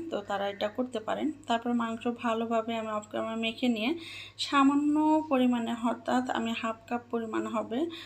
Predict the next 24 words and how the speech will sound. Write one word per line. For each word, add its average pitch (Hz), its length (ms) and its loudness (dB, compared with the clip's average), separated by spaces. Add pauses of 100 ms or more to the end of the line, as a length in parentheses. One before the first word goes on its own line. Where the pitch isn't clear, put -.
(140)
হাত 226 220 2 (100)
ধোয়া 233 160 2
পানি 220 320 0
দিয়েছি, 214 440 -4
মানে 233 180 2
মশলার 208 420 -4
যে 220 120 -6
পানিটা 214 380 -6
ছিল 208 240 -10
হাত 226 300 -4
ধুয়ে 214 140 -4
ওই 220 320 0
পানিটুকু 208 440 -10 (100)
দিয়েছি 202 300 -8 (380)
off 277 160 2 (100)
camera-য়। 254 480 4 (360)
তো - 100 -6 (280)
এটা 214 200 -4
ক্যামেরা 226 360 -2 (140)
on 226 100 -2
করতে 226 260 -8
মনে 247 340 4
ছিল 226 160 -4
না। 208 160 -6